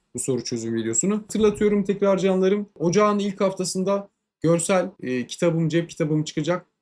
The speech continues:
E, kavramlarla tarih özeti cep kitabı çıkmış olacak ocağın ilk haftasında.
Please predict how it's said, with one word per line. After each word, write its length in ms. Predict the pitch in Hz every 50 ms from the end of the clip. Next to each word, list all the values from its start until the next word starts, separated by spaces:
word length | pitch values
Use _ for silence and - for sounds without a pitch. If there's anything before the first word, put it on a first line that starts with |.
| _ -
E, 200 | 147 117 113 -
kavramlarla 640 | - 156 151 151 156 151 151 151 147 143 143 143 139
tarih 380 | - 147 139 139 139 151 151
özeti 420 | 151 131 127 131 131 127 - 127 117
cep 220 | 139 147 143 -
kitabı 320 | - - 135 135 175 196
çıkmış 340 | - - - - 156 156 -
olacak 320 | 139 127 117 117 110 - -
ocağın 300 | 123 120 123 120 120 120
ilk 160 | 117 117 -
haftasında. 600 | 110 104 - 117 110 - 143 151 202 214 208 -